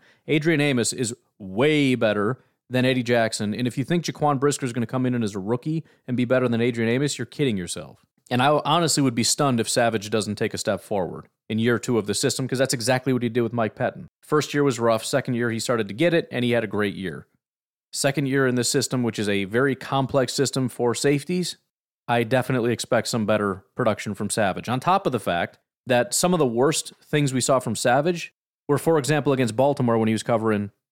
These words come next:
the tight ends. I believe Walker was brought in specifically for that reason, to kind of take some of the weight off of guys like Savage.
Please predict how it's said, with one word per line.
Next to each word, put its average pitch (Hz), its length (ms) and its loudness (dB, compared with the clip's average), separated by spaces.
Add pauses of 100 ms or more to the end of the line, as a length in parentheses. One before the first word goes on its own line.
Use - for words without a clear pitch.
(140)
the - 60 -12
tight 113 260 2
ends. 90 340 -6 (400)
I 139 100 4
believe 160 540 2
Walker 139 400 0
was 127 160 2
brought 123 260 2
in 151 140 2
specifically 135 720 0
for 123 160 -4
that 113 180 2
reason, 117 380 0 (460)
to 143 80 -4
kind 147 240 0
of 143 120 0
take 143 220 0
some 143 240 0
of 131 60 2
the 123 80 2
weight 123 320 2
off 113 240 0
of 113 120 -2
guys 110 240 2
like 104 160 0
Savage. - 540 -4